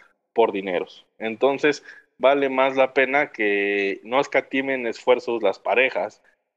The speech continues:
en aprender a organizar y a mane-, y a administrar el dinero, con un curso si quieres, o con algún libro, o con videos de YouTube, pero es importante aprender muy bien de, de, de administración de dinero, que tristemente en las escuelas, pues, es difícil aprender.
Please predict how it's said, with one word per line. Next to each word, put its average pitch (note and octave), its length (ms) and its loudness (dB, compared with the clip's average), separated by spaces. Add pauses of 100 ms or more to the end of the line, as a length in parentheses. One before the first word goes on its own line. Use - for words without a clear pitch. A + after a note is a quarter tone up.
(120)
en G2+ 160 -6
aprender A2 420 -2
a C3 160 2 (160)
organizar G#2 540 -2
y - 20 4
a B2+ 60 2
mane-, G#2 280 -6
y - 80 -4
a G2+ 180 2
administrar G#2 480 -2
el A#2 60 -2
dinero, D3 460 0 (520)
con A3 240 2
un - 140 -2
curso F3 280 2
si - 140 -10
quieres, A#2+ 480 2
o A2 100 -12
con G#2 220 -4
algún G#2+ 300 -4
libro, B2 300 0
o A2 60 -2
con A2 160 -2
videos A#2 280 -2
de A#2+ 100 -4
YouTube, B2+ 400 -2 (480)
pero G#2+ 180 2
es A#2 120 -4
importante C3 680 0
aprender A2 480 0
muy A#2+ 220 -6
bien A2+ 260 -2
de, G2 180 -2 (440)
de, F#2+ 680 0 (160)
de F#2+ 100 2
administración G#2+ 600 -4
de A#2+ 100 0
dinero, D#3+ 340 0
que G#2+ 120 -6
tristemente A#2+ 520 -6
en A#2+ 60 2
las - 160 -4
escuelas, A2 380 0
pues, - 180 -14
es F#2+ 160 -6
difícil F#2 380 -6
aprender. - 400 -8